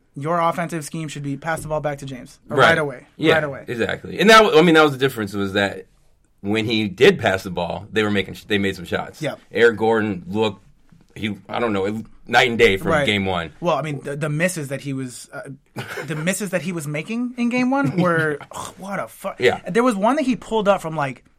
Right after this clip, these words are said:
Speaker 1: thirty-five feet. Had no business even shooting that shot. It wasn't a good shot to begin with,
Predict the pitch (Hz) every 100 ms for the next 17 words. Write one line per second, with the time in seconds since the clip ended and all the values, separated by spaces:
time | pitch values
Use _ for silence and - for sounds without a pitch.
0 | _ _ _ - 254 208 - 180 151 165
1 | 143 - _ _ _ _ - 254 214 247
2 | 320 247 220 196 190 156 185 165 143 151
3 | 143 151 220 226 180 175 180 165 147 139
4 | 156 151 131